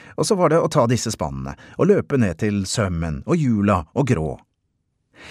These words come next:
I førsten greide vi ikke å få med oss flere enn et par spann i hver hånd, men vi øvde oss opp og ble flinkere og flinkere. De likeste oss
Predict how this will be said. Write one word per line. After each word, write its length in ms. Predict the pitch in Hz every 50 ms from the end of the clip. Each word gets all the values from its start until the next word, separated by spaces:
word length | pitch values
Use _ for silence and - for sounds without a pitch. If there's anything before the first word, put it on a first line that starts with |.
| - -
I 100 | - 147
førsten 420 | 135 - 131 - - - - 117 123 -
greide 260 | 160 165 143 90 82
vi 80 | 87 92
ikke 100 | - 131
å 40 | -
få 100 | - 101 78
med 100 | 71 98
oss 100 | - -
flere 240 | 98 78 73 71 85
enn 100 | 98 110
et 100 | 113 -
par 160 | - 104 98 104
spann 340 | - - - 78 107 107 90
i 80 | 95 87
hver 220 | 67 76 82 80 76
hånd, 240 | 71 73 69 - - -
men 180 | - 95 117 147
vi 100 | 208 -
øvde 260 | 190 156 113 104 143
oss 80 | 156 185
opp 220 | 220 - - - - _ _ -
og 120 | 220 214 202
ble 80 | 226 -
flinkere 500 | - 220 202 156 123 - - - - 208
og 60 | -
flinkere. 460 | 220 170 123 - - - 64 65 - - _ _ _ _ _ _ _ _ _ _ _ _ _ _ _
De 120 | - 139 208 214
likeste 400 | 208 - - - 98 - - 135
oss 220 | 185 226 208 -